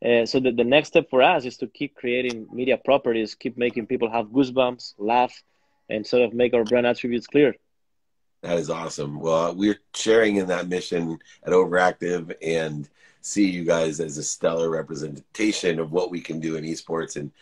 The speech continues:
Speaker 2: I certainly appreciate you taking the time, my friend. I look forward to seeing you in person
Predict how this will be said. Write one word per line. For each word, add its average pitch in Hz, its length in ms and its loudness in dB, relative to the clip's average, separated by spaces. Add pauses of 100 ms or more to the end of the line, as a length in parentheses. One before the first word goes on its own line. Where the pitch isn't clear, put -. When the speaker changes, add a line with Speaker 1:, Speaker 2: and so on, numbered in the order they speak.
(160)
Speaker 2:
I 110 140 2
certainly 107 320 2
appreciate 95 360 -4
you 92 60 -4
taking 90 300 -4
the 87 80 -4
time, 92 240 0
my 90 100 2
friend. 87 240 2
I 87 80 2
look 98 220 2
forward 107 240 4
to 95 80 -4
seeing 104 260 0
you 101 100 2
in 92 80 -2
person 101 460 2